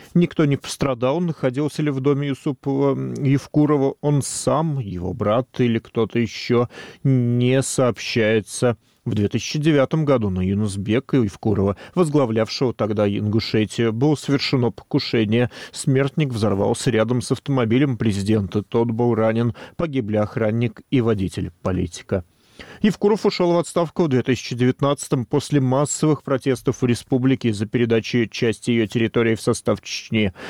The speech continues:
Лидеры протестов получили длительные тюремные сроки. Бывший президент сейчас занимает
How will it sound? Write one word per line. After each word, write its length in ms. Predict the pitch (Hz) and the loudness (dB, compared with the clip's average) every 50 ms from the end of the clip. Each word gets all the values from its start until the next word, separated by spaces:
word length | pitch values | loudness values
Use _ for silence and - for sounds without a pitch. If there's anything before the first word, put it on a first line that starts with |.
| - - - - | -14 -12 -4 -2
Лидеры 480 | 160 147 143 143 139 127 123 123 120 | 0 0 2 2 2 2 2 0 0
протестов 560 | 101 123 123 117 - 131 117 - - - - - | 0 0 -2 0 0 0 -2 -2 -4 -18 -16 -6
получили 540 | - 113 107 110 - - - 120 120 120 | -4 -2 -2 -2 -4 -2 0 2 2 2
длительные 640 | 104 101 110 117 127 131 - - 147 135 135 127 117 | 2 2 2 4 4 2 2 2 0 2 2 0 0
тюремные 480 | 95 - 107 104 107 98 98 101 104 104 | 0 -2 -2 0 0 2 2 2 0 0
сроки. 560 | - - 117 113 110 113 120 - - 135 131 | 0 -2 0 0 0 0 0 0 2 2 2
Бывший 400 | 113 95 98 92 - - - - | 2 0 -4 -4 -6 -8 -14 -8
президент 640 | - 127 127 113 107 107 107 107 104 107 113 - - - - - - | -2 -2 0 0 -2 0 0 0 2 0 -2 -4 -10 -20 -20 -20 -18
сейчас 320 | - - - - 131 113 | -14 -8 -4 -2 -2 -2
занимает 480 | 104 113 117 120 117 120 117 117 113 | -2 -2 -2 0 2 2 2 2 0